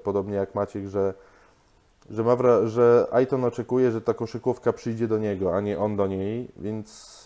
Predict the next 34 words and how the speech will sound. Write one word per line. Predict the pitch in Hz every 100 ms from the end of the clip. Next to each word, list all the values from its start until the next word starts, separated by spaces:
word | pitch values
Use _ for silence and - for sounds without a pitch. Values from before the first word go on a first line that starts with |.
| -
ma, | - 104 104 101
mam | 104 101
wra-, | 104 98
mam | 107 113
nadzieję, | 104 104 101
że | 104
wiecie, | 104 -
o | 73
co | 87
mi | 85
chodzi. | 85 82 - _ _ _ _ _ _ -
Więc | 104 -
trochę, | 135 147 151 135 139
trochę | 147 139
mnie | 131 127
to | 120
rozczarowuje, | 120 123 117 113 117 98
takie | 98 98
podejście, | - 90 98 -
no | 135
ale | 175 180
cóż, | - 113 -
jeśli | 113 113 120
tak | 131 123
rzeczywiście | 113 120 117 - 107
jest, | 113 131 -
no | 120
to | 131
nic | 131 135
na | 131
to | 135
się | 131 131
nie | 127
poradzi. | 131 131 98 87